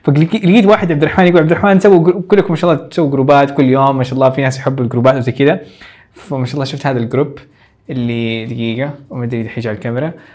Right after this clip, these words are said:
جروب الم-، البداية المقربعة، شايفين؟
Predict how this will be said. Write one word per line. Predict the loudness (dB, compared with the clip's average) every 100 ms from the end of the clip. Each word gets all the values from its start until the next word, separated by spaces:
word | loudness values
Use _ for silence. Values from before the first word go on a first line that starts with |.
| _ -6
جروب | -4 -2
الم-، | -2 -2
البداية | -4 -6 -4 -2 0 0 0
المقربعة، | 0 0 0 0 2 2 2 -2 -16 _ _
شايفين؟ | -12 -8 -6 -6 -8 -10 -16